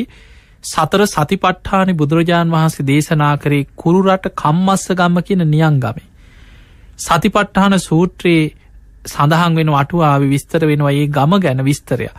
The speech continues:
ඒ දේශනාව බුදුරජාන් වහන්සේ පැවැත්වුවට පස්සේ කොච්චර ඒ ගමේ මිනිස්සු ධර්මයේ පුරුදු කරාද කියන්නේ.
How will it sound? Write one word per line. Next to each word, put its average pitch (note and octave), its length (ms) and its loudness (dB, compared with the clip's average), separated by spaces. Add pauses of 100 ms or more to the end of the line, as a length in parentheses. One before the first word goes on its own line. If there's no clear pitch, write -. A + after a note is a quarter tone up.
(760)
ඒ F3 220 2
දේශනාව F3 580 2
බුදුරජාන් E3 600 0
වහන්සේ D#3 360 -2
පැවැත්වුවට D#3+ 560 -2
පස්සේ D3 400 -4
කොච්චර - 480 -4
ඒ F3 120 2
ගමේ E3 320 2
මිනිස්සු D#3+ 380 0
ධර්මයේ D#3 440 2
පුරුදු G3+ 360 0
කරාද D3 400 2
කියන්නේ. C3 500 0